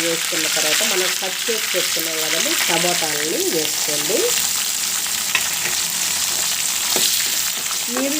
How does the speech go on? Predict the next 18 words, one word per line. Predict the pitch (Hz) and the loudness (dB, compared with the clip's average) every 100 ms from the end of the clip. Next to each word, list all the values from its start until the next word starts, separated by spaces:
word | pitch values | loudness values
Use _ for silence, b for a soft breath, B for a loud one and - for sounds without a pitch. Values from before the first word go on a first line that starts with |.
| 262 | 2
ఇందులోకి | 247 240 233 240 214 | 4 4 4 4 2
మసాలాలు | 202 226 214 208 190 | 2 4 4 2 2
మొత్తం | 185 - 226 233 | 2 2 0 2
మీరు | 190 175 | 4 4
వేసుకోవచ్చండి. | 180 - 175 160 165 180 277 240 | 4 2 2 2 2 2 2 4
మీరు | 196 180 - | 4 4 2
చికెన్లో, | 180 190 185 185 180 | 2 2 4 4 2
మటన్లో | 170 175 170 170 165 165 | 0 2 2 2 2 2
ఎలా | 165 170 | 2 4
అయితే | 165 165 160 156 | 2 2 0 -2
మసాలా | - 156 151 147 | 0 0 0 -2
వేసుకుంటారో | 147 - 143 156 151 202 415 - - - 170 | -4 -4 -4 -4 0 2 2 0 -4 -2 2
ఆ | 170 180 | 4 4
విధంగా | 180 180 220 285 | 4 4 4 4
మీరు | 180 175 269 175 | 4 4 4 4
ఇందులో | 165 160 151 | 4 2 0
మసాలా | - 165 156 240 370 165 | 0 0 2 0 0 0
వేసుకోవచ్చు. | 160 - 156 151 - | 0 0 -2 -2 0